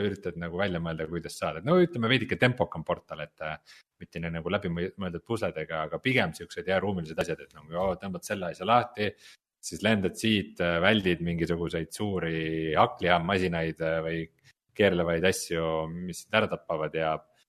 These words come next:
ja proovid nagu järgmisse levelisse saada, et, äh,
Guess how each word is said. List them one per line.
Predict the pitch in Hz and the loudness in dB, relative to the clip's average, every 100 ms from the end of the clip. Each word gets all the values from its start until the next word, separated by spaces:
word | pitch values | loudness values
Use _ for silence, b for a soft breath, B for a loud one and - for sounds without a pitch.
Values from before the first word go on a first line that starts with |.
| _ - | _ -8
ja | 80 78 90 87 _ - | -8 -8 -12 -16 _ -4
proovid | 85 80 | -2 -2
nagu | 78 78 78 78 78 80 | -4 -4 -2 -2 -2 0
järgmisse | 85 80 76 - | 0 0 -6 -6
levelisse | 82 76 69 - | -4 -4 -8 -12
saada, | 76 76 73 73 | -8 -6 -6 -8
et, | - - | -8 -6
äh, | 78 76 | -2 -2